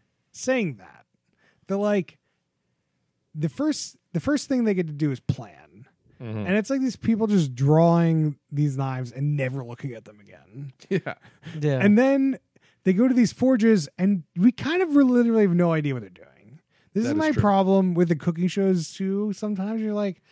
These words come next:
Speaker 1: "I kinda wanna know, I wanna learn." Like, I don't wanna just sit here and watch these people work, and you get a kind of an idea of what's going on. Like,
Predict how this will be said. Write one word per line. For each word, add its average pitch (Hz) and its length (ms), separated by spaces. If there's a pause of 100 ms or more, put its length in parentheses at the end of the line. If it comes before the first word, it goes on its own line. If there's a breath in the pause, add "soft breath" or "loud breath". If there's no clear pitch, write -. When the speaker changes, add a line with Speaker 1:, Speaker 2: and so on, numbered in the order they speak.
(320 soft breath)
Speaker 1:
"I - 20
kinda 226 380
wanna 247 240
know, 196 560
I 160 60
wanna 226 200
learn." 160 600
Like, 143 180
I 185 80
don't 220 140
wanna 240 180
just 196 260
sit 156 140
here 170 460 (360 soft breath)
and 147 120
watch 143 200
these 147 120
people 151 320
work, 135 420 (240)
and 143 400
you 143 120
get 175 120
a 160 100 (200)
kind 156 340
of 226 120
an 240 100
idea 254 340
of 262 60
what's 269 160
going 285 320
on. 285 260
Like, 156 220